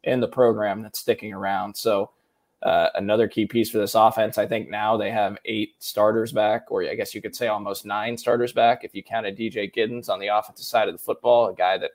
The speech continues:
had a lot of reps in Giddens this year. So, uh, there's a lot of reasons to be excited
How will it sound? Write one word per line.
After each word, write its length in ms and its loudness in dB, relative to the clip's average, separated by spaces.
had 160 -2
a 20 0
lot 200 2
of 60 -4
reps 360 -2
in 100 -16
Giddens 320 -4
this 220 -4
year. 180 0
So, 240 -4
uh, 180 2
there's 220 0
a 40 8
lot 160 12
of 60 4
reasons 400 4
to 80 -10
be 100 2
excited 580 0